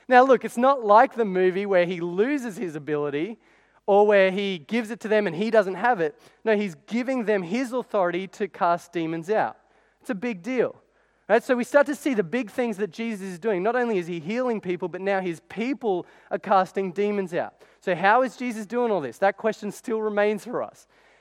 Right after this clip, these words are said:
How is Jesus doing what he's doing? 'Cause he is doing big things. Is it from the power of demons?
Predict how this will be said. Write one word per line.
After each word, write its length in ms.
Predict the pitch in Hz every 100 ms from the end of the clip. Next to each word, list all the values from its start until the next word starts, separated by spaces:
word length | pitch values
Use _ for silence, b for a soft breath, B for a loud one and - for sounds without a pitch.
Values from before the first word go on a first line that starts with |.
| b
How 240 | 214 247
is 100 | 262
Jesus 400 | - 254 254 247
doing 400 | 185 233 254 226
what 200 | 185 202
he's 200 | 190 214
doing? 300 | 165 226 196
'Cause 140 | 196 180
he 100 | 175
is 260 | 214 247 247
doing 380 | - 240 233 208
big 260 | 202 190
things. 400 | - 220 170 127 _
Is 220 | 202 226
it 100 | 226
from 380 | - - 208 254
the 80 | 262
power 340 | - 254 254
of 100 | 254
demons? 540 | 196 240 247 254 -